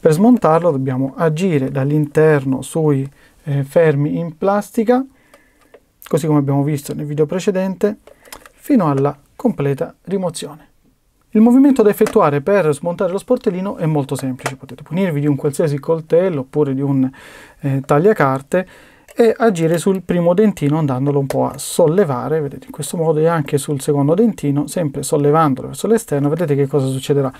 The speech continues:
che lo sportellino verrà fuori, vedete? Eccolo qui. A questo punto possiamo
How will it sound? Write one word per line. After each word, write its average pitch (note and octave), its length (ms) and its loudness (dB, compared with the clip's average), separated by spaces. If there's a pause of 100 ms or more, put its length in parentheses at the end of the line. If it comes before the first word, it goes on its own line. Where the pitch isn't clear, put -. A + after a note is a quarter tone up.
(220)
che - 180 0
lo F3 80 -2
sportellino E3 680 0 (680)
verrà E3 360 0
fuori, D3+ 480 2
vedete? D3+ 420 2 (460)
Eccolo D3+ 260 -14
qui. - 140 -20
A - 1120 -20
questo - 220 -4
punto D#3 260 0
possiamo C#3+ 600 0